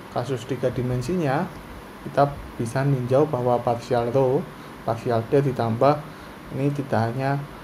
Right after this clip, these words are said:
turunan dari C, yaitu kita ubah ke divergensi dari rapat arus probabilitas gitu. Nah, ini disebut dengan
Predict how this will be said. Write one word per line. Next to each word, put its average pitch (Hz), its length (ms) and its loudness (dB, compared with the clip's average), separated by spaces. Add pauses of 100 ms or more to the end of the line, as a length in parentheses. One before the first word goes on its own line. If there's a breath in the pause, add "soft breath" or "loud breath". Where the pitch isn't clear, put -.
(240)
turunan 123 480 0
dari 123 320 2 (640)
C, 127 240 4 (220)
yaitu 131 420 0
kita 123 400 2
ubah 135 400 -2
ke 139 100 2 (460)
divergensi 123 880 2
dari 123 320 0 (480)
rapat 113 400 0 (400)
arus 113 300 -2 (180)
probabilitas 113 1200 -4 (220)
gitu. - 420 -14 (800)
Nah, 104 60 -8 (100)
ini 123 220 -2
disebut 117 480 -2
dengan 117 320 0